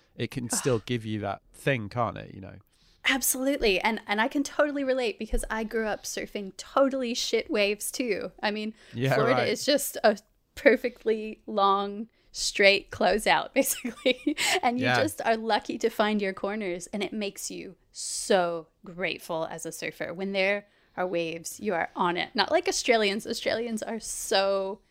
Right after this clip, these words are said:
Speaker 2: spoiled. It's amazing how a slight, like, imperfection in wind direction is enough for an Australian to say, "Ah, it'll be better in a couple days. I'll just wait."
Speaker 1: Yeah,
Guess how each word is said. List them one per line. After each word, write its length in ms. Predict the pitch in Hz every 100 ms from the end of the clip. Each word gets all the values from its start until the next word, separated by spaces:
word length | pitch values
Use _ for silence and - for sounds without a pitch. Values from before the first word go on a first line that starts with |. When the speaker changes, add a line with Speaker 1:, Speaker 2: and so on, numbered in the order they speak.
| _ -
Speaker 2:
spoiled. 920 | - - - - 185 185 170 92 -
It's 160 | 226
amazing 560 | 233 214 202 202 202 196
how 160 | 214 190
a 80 | 220
slight, 580 | - - 196 190 190 -
like, 380 | 180 190 - _ _ _ _ _ _ _ _ _ _
imperfection 800 | - 208 - - - - - 208 196
in 180 | 180
wind 240 | 175 175 185
direction 500 | 175 165 - 180 170
is 100 | 175
enough 280 | 165 165 -
for 120 | 185
an 140 | 185
Australian 560 | 196 - 202 202 196 185
to 100 | 196
say, 360 | - 196 208 _ -
"Ah, 240 | 349 339 _ _ _ _
it'll 220 | - 240
be 120 | 196 185
better 420 | 175 170 170 170 _ _ _ _ _ -
in 120 | 165
a 60 |
couple 280 | 156 151 -
days. 320 | 151 156 156
I'll 100 | 160
just 220 | 151 - - -
wait." 240 | 143 165 _ _ _ _ _ _ _
Speaker 1:
Yeah, 340 | - 120 113